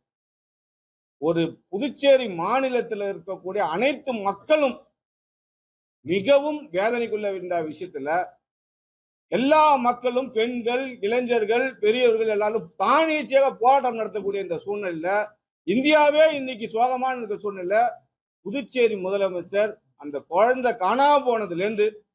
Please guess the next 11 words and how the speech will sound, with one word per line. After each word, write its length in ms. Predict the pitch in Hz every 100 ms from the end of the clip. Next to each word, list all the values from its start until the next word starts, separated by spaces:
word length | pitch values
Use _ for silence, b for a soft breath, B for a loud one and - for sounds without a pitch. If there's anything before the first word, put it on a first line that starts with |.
| _ _ _ _ _ _
இப்ப 240 | 160 170
அடக்கம் 340 | 175 254 285 262
பண்ணிட்டு 300 | 254 262 254
வந்து 180 | 247
தான் 140 | 247 269
இங்க 140 | 247
நாங்க 200 | 226 214
வந்து 200 | 208 220
பேட்டி 220 | 214 208
கொடுத்துன்னு 280 | 190 180 151
இருக்கோம். 220 | 127 120